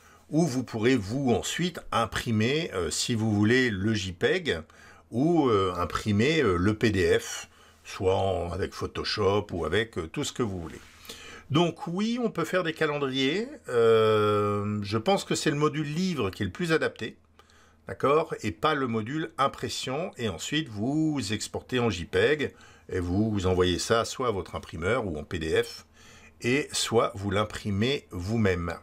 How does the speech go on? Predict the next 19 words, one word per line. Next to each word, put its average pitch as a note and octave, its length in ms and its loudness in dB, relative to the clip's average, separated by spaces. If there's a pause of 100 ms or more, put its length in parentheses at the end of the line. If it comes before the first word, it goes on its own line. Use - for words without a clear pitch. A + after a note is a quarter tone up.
(680)
Voilà, E3+ 540 2
j'espère D3 480 0
que A#2+ 140 -6
ça G#2+ 480 0
vous F#2+ 600 -4
a E2+ 80 2
plu, C4+ 300 0
que - 160 -16
ça - 220 0
vous F#2 180 -4
servira B2+ 720 0
si - 160 -8
vous G2+ 60 -6
voulez G2 120 -2
faire G#2 220 0
des F#2 100 -4
calendriers B2+ 600 -2
pour G2 180 -4
Noël. G3+ 480 0